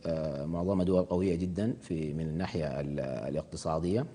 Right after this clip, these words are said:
من ناحية الرؤيات الاقتصادية والبنيات الاقتصادية للبلاد.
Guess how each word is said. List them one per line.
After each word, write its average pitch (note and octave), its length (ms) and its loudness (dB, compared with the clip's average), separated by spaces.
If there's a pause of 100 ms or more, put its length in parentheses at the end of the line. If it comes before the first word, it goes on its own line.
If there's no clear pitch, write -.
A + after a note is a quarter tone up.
(200)
من D#2 200 -4
ناحية D#2 260 -4
الرؤيات E2+ 480 0
الاقتصادية F2 540 -2
والبنيات E2+ 540 0
الاقتصادية D#2+ 920 -2
للبلاد. E2 460 2